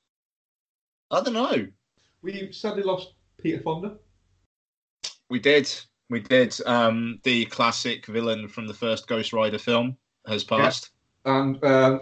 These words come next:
Speaker 2: as everybody was, um, rushing to, you know, put out pictures of him from essentially Easy Rider, all I was thinking is, he's just the surfer from Escape from L A to me.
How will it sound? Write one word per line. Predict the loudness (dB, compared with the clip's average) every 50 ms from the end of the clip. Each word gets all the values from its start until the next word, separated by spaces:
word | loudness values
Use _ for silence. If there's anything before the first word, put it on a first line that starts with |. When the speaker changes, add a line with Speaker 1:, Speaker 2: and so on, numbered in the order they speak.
| 0 0
Speaker 2:
as | 0 0 2 2
everybody | 2 2 2 0 2 2 4 4 4 4 2 2
was, | 0 -2 -2 -4 -6 -2
um, | 0 2 4 4 4 2 0 -2 -4 -8 -16 _ _ -4
rushing | 0 0 0 0 0 -2 -2 -2 -2 -2
to, | -2 0 0
you | 0 0 0 0 2
know, | 4 4 4 4 4 0 -4 -12
put | -16 -14 -10 -6
out | -4 -4 -4 -4 -6
pictures | -6 -6 -6 -6 -6 -6 -6 -4 -2
of | -2 0
him | 0 0 0 0 -4
from | -6 -4 0 2 4 4 4 2 0 -4 -6 -6 -6 -8 -10 -12 -14 -16 -10 -6
essentially | -4 -2 0 0 0 0 -2 -4 -2
Easy | 0 2 2 2 2
Rider, | 2 2 2 2 2 2 2 0 0 -2 -6 -14 -20 -20 -20 -10 -2 2
all | 4 6 6 6
I | 6 6 4
was | 4 2 0
thinking | 0 -2 -2 0 0 0 0
is, | 0 0 -4 -10 -20 -20 _ _ _
he's | _ _ -12 -10 -10 -8 -10 -12 -10
just | -4 -4 -2 -2 -4 -4 -4
the | -4 -4
surfer | -4 -4 -2 0 4 4 4 4 2 0 -4 -4
from | -4 -4 -6
Escape | -8 -8 -8 -4 -2 -2 -2 -2 -4 -6
from | -8 -6
L | -4 -4 -4 -4
A | -2 -2 -4 -4 -2
to | -4 -4
me. | -2 -2 -4 -4 -6